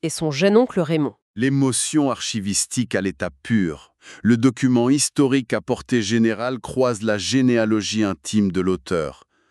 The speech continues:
Speaker 2: La distance clinique s'efface, et la carte redevient un fragment d'histoire familiale, une preuve d'existence. C'est pour ça qu'il collectionne au fond.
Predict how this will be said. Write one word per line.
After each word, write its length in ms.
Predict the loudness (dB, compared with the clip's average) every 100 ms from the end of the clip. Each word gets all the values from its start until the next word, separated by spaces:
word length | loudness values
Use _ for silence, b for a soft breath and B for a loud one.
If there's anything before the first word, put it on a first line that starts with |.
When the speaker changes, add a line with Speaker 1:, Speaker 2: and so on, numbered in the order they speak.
| B B B
Speaker 2:
La 160 | -2 -2
distance 600 | -2 -4 -2 -4 -6 -8
clinique 420 | -2 0 0 -2
s'efface, 720 | -6 -6 -6 -6 -6 -12 -14 B B B
et 80 | -2
la 140 | -2 -2
carte 320 | -8 -6 -6
redevient 420 | -4 -4 -2 -2
un 100 | -4
fragment 380 | -4 -4 -2 -2
d'histoire 400 | -4 -4 -6 -4
familiale, 580 | -2 0 0 -2 -2 -8 B B
une 180 | 0 0
preuve 320 | 0 -2 -2
d'existence. 840 | -2 -4 -2 -4 -2 -2 -2 -6 -14 b b b
C'est 180 | -4
pour 200 | -4 -4
ça 180 | -2 -2
qu'il 220 | -2 -6
collectionne 520 | -2 -2 -2 -2 0 0
au 60 |
fond. 280 | -4 -8